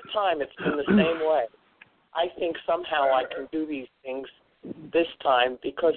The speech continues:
it will be different, and it's always the same. It always brings me back to the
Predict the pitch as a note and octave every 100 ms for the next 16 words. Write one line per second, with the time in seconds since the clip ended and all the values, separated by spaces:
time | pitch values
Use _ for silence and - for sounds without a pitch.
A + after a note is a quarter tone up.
0 | - F3+ F#3 G3 F#3+ F#3 F#3 G#3 - -
1 | - D3 D#3+ - - E3 F3+ F#3+ D#3 C3+
2 | C#3 D3 C#3+ - G3 G3+ - _ _ _
3 | _ - - - - F3 - F3 F3+ G3+
4 | G3+ - F#3 F#3 - F3+ E3+ D3 D3 -
5 | -